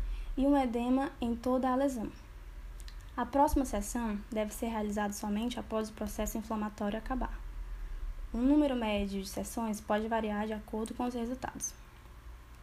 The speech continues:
A radiofrequência foi escolhida para tratar a flacidez tissular na região abdominal e gordura localizada na parte inferior do abdômen, pois pode atuar em conjunto das duas afecções.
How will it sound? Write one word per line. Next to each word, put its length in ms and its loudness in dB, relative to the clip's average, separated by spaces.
A 60 -2
radiofrequência 920 0
foi 140 2
escolhida 520 0
para 240 0
tratar 480 -4
a 120 -4
flacidez 520 2
tissular 380 0
na 80 2
região 480 0
abdominal 640 -2
e 60 -6
gordura 400 0
localizada 640 0
na 180 -4
parte 420 -2
inferior 500 -2
do 160 -2
abdômen, 480 -4
pois 160 2
pode 260 4
atuar 300 2
em 80 0
conjunto 580 2
das 220 0
duas 180 2
afecções. 720 -2